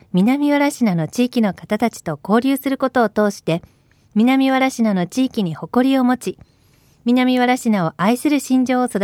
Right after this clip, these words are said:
てていく活動を多く取り入れています。本年度も学校の応援団として、多くの方々に協力をいただき、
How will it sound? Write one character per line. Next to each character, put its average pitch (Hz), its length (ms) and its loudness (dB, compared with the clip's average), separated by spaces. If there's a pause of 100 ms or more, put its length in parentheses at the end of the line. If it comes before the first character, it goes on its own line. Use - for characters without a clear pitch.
て 277 140 -4
て 285 60 0
い 269 40 -4
く - 260 -8
活 175 280 -10
動 233 200 2
を 226 140 2 (260)
多 285 140 4
く - 100 -16
取 190 220 -2
り 190 80 0
入 - 20 -2
れ 185 120 -2
て 185 140 -6
い 180 80 -2
ま 165 120 -2
す。 - 220 -14 (840)
本 254 200 2
年 269 180 2
度 214 100 2
も 175 200 0 (200)
学 170 220 -6
校 269 160 2
の 240 180 4
応 247 80 4
援 294 200 2
団 220 180 0
と 170 100 -4
し - 120 -10
て、 170 200 -2 (280)
多 277 160 2
く - 140 -2
の 208 140 2
方 226 240 -4
々 285 220 0
に 175 140 0
協 208 200 0
力 226 260 0
を 220 40 2
い 220 80 0
た 220 100 -2
だ 220 100 0
き、 208 260 -4